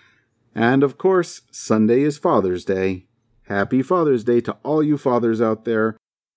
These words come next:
Amazingly, Father's Day didn't become an official nationwide holiday until nineteen seventy-two,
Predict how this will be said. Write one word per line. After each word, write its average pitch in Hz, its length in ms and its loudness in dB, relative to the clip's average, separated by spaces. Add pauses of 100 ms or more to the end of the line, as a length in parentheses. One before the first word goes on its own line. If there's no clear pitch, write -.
(280)
Amazingly, 196 600 0
Father's 117 440 0
Day 107 180 0
didn't 139 300 0
become 113 380 0
an 98 80 0
official 104 420 0
nationwide 104 840 2
holiday 139 540 -2
until 101 340 -4
nineteen 101 560 -2
seventy-two, 98 1000 -6